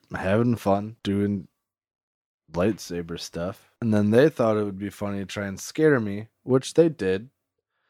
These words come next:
I don't know why I thought it'd be safer off the porch than it was on the porch, 'cause they shouldn't have come onto the porch. But I got freaked out. I started running, and then they chased me into my neighbor's yard and stuff like that. And I was just, like, swinging out with my lightsaber and then running away and then swinging. Is,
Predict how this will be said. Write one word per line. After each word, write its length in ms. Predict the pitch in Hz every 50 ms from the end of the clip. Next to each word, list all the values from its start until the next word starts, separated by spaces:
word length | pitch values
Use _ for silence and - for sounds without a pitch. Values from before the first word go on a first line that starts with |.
| _ _ _
I 100 | - 127
don't 100 | 151 160
know 60 | 160 143
why 200 | 139 131 135 131
I 40 |
thought 140 | 127 - 135
it'd 140 | 135 135 123
be 100 | 117 110
safer 460 | - - - 131 131 - - 113 - -
off 320 | - 117 123 143 - -
the 100 | - 98
porch 400 | - - - 98 104 104 - -
than 120 | - 104 101
it 60 | 104
was 220 | 107 110 107 95
on 260 | - - 113 117 120 110
the 60 | 95
porch, 400 | - - 92 90 98 - - -
'cause 160 | - 101 95
they 180 | 98 95 92 87 - _ -
shouldn't 400 | - - - - 185 185 139 -
have 140 | 95 87 -
come 220 | - 104 95 92 -
onto 260 | 101 117 127 113 92
the 120 | 80 80
porch. 460 | 78 - 92 85 87 95 98 - - _ _ _ _ _ _ _ _ _ _ _ _ _ _ _
But 100 | 110 117
I 120 | 156 190
got 160 | 180 147 113 -
freaked 300 | - 120 113 104 - 110
out. 240 | 104 101 104 - -
I 180 | - 123 143 151
started 360 | 147 - - 120 113 101 104
running, 400 | 107 104 104 104 104 101 101 - _ _ _
and 100 | 117 117
then 120 | 123 127 123
they 120 | 120 113
chased 360 | - - 147 143 139 - -
me 100 | 131 120
into 120 | 113 113 107
my 140 | 101 98
neighbor's 640 | 98 101 107 113 123 120 113 107 98 95 95 98 -
yard 360 | 95 101 98 92 90 92 92
and 100 | 90 90
stuff 260 | - - 98 95 - -
like 160 | 95 90 -
that. 120 | - 92 92
And 80 | 95 107
I 60 | 113
was 80 | 110
just, 140 | 107 98 -
like, 120 | 104 87 -
swinging 420 | - - - 117 113 113 117 110
out 120 | 104 107
with 140 | 104 98 -
my 100 | 104 101
lightsaber 440 | 101 98 101 104 101 - 107 101 95
and 80 | 101 101
then 160 | 95 92 95
running 260 | 98 98 104 101 101
away 200 | 98 98 101 104
and 80 | 104 98
then 120 | 92 90
swinging. 540 | - - - 110 101 104 101 98 95 95 85 92
Is, 180 | 98 90 -